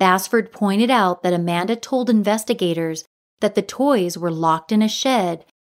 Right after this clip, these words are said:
and her boyfriend, Alan Carnley, testified that the toys were being stored inside of a closet at his father's house.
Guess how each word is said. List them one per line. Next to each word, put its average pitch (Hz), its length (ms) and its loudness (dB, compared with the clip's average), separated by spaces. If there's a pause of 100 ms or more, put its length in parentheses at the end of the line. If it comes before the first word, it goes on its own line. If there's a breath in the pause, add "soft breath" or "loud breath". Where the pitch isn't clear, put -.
(140)
and 170 160 -4
her 170 80 -4
boyfriend, 190 760 -2 (220)
Alan 226 360 4
Carnley, 220 600 0 (380)
testified 226 640 0
that 190 120 -2
the 185 60 -2
toys 214 580 -2
were 185 100 -6
being 180 220 0
stored 226 560 0
inside 170 420 -2
of 185 80 -2
a 214 40 -2
closet 226 560 0
at 160 120 -8
his 160 160 -12
father's 170 440 0
house. 175 560 -2